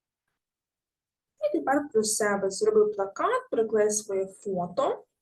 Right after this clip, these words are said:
Ось сюди. Hello, I am. Привіт, я.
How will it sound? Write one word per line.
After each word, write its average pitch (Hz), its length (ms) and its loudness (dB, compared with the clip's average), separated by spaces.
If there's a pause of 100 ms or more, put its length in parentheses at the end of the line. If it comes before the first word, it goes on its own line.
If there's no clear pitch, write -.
(1400)
Ось 302 320 0
сюди. 208 340 0 (440)
Hello, 330 640 6
I 302 380 2
am. 190 460 0
Привіт, 254 720 2
я. 240 520 0